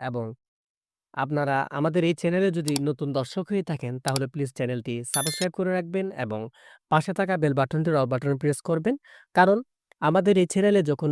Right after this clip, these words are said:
নতুন নতুন ভিডিও আপলোড হবে, সাথে সাথে সেই ভিডিও নোটিফিকেশন আপনাদের কাছে সবার আগে পৌঁছবে।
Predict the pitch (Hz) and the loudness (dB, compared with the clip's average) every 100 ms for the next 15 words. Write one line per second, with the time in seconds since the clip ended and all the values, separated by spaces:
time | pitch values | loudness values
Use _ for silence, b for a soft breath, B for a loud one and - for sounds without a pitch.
0 | 143 131 135 131 143 131 151 156 151 165 | 0 0 -2 0 0 2 2 4 2 0
1 | - 180 156 269 b b - 185 196 196 | 0 0 0 -2 b b -6 -4 -2 -2
2 | 196 - 175 147 147 147 139 127 139 185 | -4 0 0 2 2 2 0 -2 -2 -2
3 | 190 214 196 - 139 135 135 131 - 147 | 0 0 0 -2 -4 -2 -4 -4 -2 0
4 | 131 120 107 107 - 104 98 | 2 0 -2 -4 -6 -6 -6